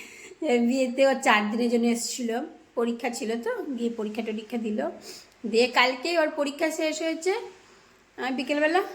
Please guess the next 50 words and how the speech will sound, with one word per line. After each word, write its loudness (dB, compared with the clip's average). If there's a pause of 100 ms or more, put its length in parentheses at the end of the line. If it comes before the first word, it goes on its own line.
(320)
ও 0
রাতের 4 (180)
প্লেন -2
ধরে -2 (340)
নেমেও 0
গেছে, 0 (760)
উম, -4
গাড়িতে 0
উঠে 2
গেছে। -2
এবার 0 (420)
আর 0
এক 0
ঘন্টার -2
মধ্যে -2
চলে -2
যাবে, -2
এক -6
দেড় -2
ঘন্টার -6
মধ্যে -6
চলে -2
আসবে -8
দমদম -10
থেকে। -12
দমদম -4
থেকে -6
গাড়িতে -6
উঠে -14
গেছে, -14 (1700)
তো -2
চলে, -2
ওই 0
জন্য 2
তাড়াতাড়ি 0
ওঠা। 0 (120)
উঠে -6
আমার 0 (840)
নিচে 2
গিয়ে 4
ফ্রেশ 0
হয়ে 0
যাবে, -2
তো -2
ফুল -6
টুল -4
তোলা -2
যা 0
যা -6
কাজ -4